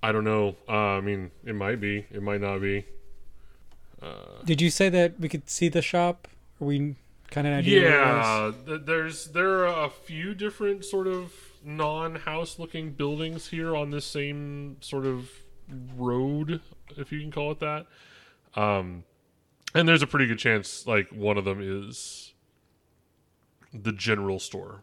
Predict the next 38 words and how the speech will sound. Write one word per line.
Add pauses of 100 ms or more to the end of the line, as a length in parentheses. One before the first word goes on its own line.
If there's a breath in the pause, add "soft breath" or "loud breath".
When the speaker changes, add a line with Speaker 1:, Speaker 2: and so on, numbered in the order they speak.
(120)
Speaker 1:
Bertrand's
general
store. (1800)
Speaker 2:
Just,
yeah, (180)
j-,
just
ask
the
innkeeper,
miss,
if
you
could
just
point
us
out
to
where
Bertrand's
store
is.
We'll
be
out
of
your, (120)
your
hair,
and
you
can
clean
up
all
you
want.